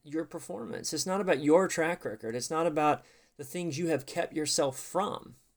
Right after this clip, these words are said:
It's more about the things that God has delivered you out of, and, and how he has set you in a whole different plane of existence than you had before, a different level of existence.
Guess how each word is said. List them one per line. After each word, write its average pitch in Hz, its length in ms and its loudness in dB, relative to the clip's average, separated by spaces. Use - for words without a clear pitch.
It's 165 200 -4
more 180 340 4
about 123 280 2
the 147 80 -2
things 160 340 -2
that 151 140 0
God 180 260 0
has 160 100 0
delivered 151 540 0
you 127 340 -2
out 180 280 4
of, - 420 2
and, 160 300 4
and 156 180 -2
how 180 380 2
he 170 320 -2
has 175 200 4
set 208 340 6
you 156 460 4
in 160 140 -10
a 156 60 -8
whole 175 200 -4
different 165 300 -4
plane 180 320 -2
of 151 100 0
existence 151 540 0
than 151 100 0
you 151 120 -4
had 143 200 -2
before, - 600 -10
a 147 60 -14
different 160 380 -6
level 190 320 0
of 117 80 -6
existence. - 800 -10